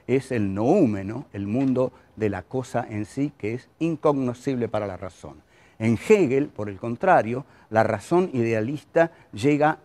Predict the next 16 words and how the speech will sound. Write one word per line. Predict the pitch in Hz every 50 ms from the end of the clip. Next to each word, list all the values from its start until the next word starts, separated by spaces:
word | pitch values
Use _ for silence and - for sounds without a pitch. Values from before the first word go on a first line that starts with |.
| _ _ -
más | 117 123 151 156 -
profundamente, | - - 135 120 - - 151 151 135 131 131 143 143 127 107 - 110
más | 104 104 113 - -
hondamente, | 139 131 113 110 110 139 131 117 120
más | 117 127 123 -
extensamente | 131 - - - 143 151 139 - 139 127 135 135 127 131 120
que | 120 117
nunca, | 160 185 170 123 101 - 131 135 160 - - - - - - - _
y | - 110 113
ahí | 113 120 135 170 190 165 156 175 175 - _ _
es | - 113 139 151 - - _ _ _ -
la | - 117 117 117
razón | 107 110 120 113 - - - - 196 180 139 123 127 143 156 - _ _ -
la | - 110 107 -
que | - 120 101
conoce | - 104 110 127 185 202 170 - - - - 92